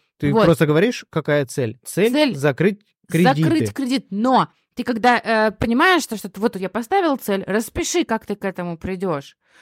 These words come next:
Speaker 2: Но это нудно и скучно. Прикольнее же там пойти закинуть денег там какому-то там чуваку, который тебе щас обещает кучу бабла, типа, с-, как с пулемёта вот с этого
Speaker 1: Мгм.
Speaker 2: денежного. Но, ребят,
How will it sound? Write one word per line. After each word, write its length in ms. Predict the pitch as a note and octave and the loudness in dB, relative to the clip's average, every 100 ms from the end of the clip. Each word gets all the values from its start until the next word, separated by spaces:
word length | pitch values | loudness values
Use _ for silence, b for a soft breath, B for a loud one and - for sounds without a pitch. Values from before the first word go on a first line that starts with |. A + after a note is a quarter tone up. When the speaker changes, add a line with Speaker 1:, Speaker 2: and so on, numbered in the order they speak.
| b | b
Speaker 2:
Но 140 | F4 | 4
это 140 | D#4+ D4+ | 6 4
нудно 540 | F4 G#4 G4 A#3+ A#3+ | 4 4 2 0 -2
и 40 | A#3+ | -2
скучно. 520 | - D#4 D4+ - G#3+ | -2 0 0 0 -10
Прикольнее 540 | G#3 G3+ G4+ B4+ A4 | -8 0 2 4 2
же 160 | B3 A#3+ | 2 2
там 240 | G#3 F#3 | 0 -2
пойти 320 | D#3+ G3+ G#3 B3+ | 0 0 0 0
закинуть 440 | A#3 G#3+ C4 G#3+ | -2 -2 -2 -2
денег 380 | F#3+ F4 A#4+ D#4 | -4 -6 -4 -6
там 180 | G#3 F#3+ | -6 -8
какому-то 460 | F3 G3+ G3 F#3 F3 | -6 -4 -4 -4 -8
там 180 | E3+ | -12
чуваку, 380 | E3 F#3+ G3+ G#3+ | -8 -2 -2 -2
который 320 | - F#3 F3+ | -4 0 0
тебе 220 | E3+ F3+ F3+ | 0 -2 -4
щас 200 | - F3 | -6 -8
обещает 480 | F3 - F#3 F3 | -6 0 0 0
кучу 280 | - F#3 - | -4 -6 -4
бабла, 420 | F3 F3 F3 E3 | -4 0 4 4
типа, 240 | D#3 - F3 | 2 -4 -12
с-, 180 | - - | -12 -12
как 160 | E3+ - | -12 -12
с 60 | |
пулемёта 540 | - F#3+ F#3+ E3+ D#3+ D3 | -6 -4 -2 -4 -6 -10
вот 140 | D3 | -12
с 60 | - | -8
этого 240 | - E3+ | 2 4
Speaker 1:
Мгм. 40 | |
Speaker 2:
денежного. 520 | F3 F3 D#3 D3 D#3 D3+ B B B B B | 4 4 0 -4 -12 -14 B B B B B
Но, 180 | B3 C4+ - | 2 2 2
ребят, 380 | C#4 C4+ C4 - | -2 4 4 2